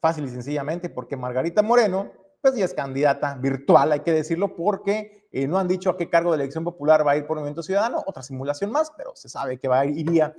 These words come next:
para la alcaldía de Colima. Y bueno, pues, este, pues, Margarita Moreno sabe perfectamente que necesita y requiere de esos votos de los trabajadores sindicalizados. Entonces, pues, ¿de qué manera se va a congraciar? Pues cumpliendo los compromisos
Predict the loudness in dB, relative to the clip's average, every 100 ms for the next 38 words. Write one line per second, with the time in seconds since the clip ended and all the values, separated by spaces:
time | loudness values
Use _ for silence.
0 | -20 _ 4 6 6 4 2 0 4 6
1 | 4 2 -2 2 2 2 2 2 2 -4
2 | -20 _ 2 2 2 0 0 0 0 -6
3 | -6 -4 -6 -4 0 0 0 -4 -4 -2
4 | -2 -8 -8 -10 -6 -6 -4 -6 -2 -4
5 | -2 -4 -2 -4 -2 -6 -6 -10 -6 -6
6 | 0 0 0 -8 -10 -6 -2 -2 -2 -8
7 | -6 -6 -4 -6 -4 -8 -10 -16 -18 -18
8 | -18 -20 -14 -12 -12 -12 -16 -18 -20 -18
9 | -16 -16 -18 -12 -2 4 6 6 2 -12
10 | -2 4 6 10 10 10 8 8 8 6
11 | 6 8 8 10 10 8 -4 -10 -6 -2
12 | 0 2 2 4 2 0 -4 6 6 6
13 | 0 0 2 2 0 -2 -10